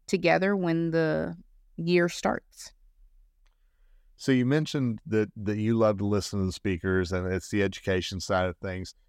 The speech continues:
Speaker 2: What's kind of that, that education nugget that you always like to learn more about? Is it a procedure? Is it practice management? What is it that you really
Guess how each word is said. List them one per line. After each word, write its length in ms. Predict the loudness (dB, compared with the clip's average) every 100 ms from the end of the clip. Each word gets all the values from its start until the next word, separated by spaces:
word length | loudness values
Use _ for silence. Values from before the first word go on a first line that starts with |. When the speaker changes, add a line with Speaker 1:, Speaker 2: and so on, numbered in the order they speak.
| _ 0
Speaker 2:
What's 220 | 0 2
kind 220 | -2 0
of 60 | 2
that, 200 | 2 0
that 240 | -2 -2 0
education 720 | -2 -2 0 0 0 -2 -2
nugget 380 | 0 0 -2 -4
that 240 | -6 -4
you 180 | 0 2
always 380 | 2 0 -2 -2
like 240 | -2 -4 -2
to 160 | -4
learn 480 | -2 -2 0 0 -2
more 240 | -2 -2
about? 360 | -2 0 0 0
Is 180 | -4 -4
it 100 | -4
a 80 | -4
procedure? 840 | -6 -6 -2 0 0 0 2 2
Is 160 | 0 -2
it 120 | -4
practice 440 | -2 -2 -6 -8
management? 480 | -2 0 0 -2 -2
What 160 | 2 2
is 160 | 0
it 140 | -4 -4
that 160 | -4
you 260 | 0 0 0
really 400 | 0 0 0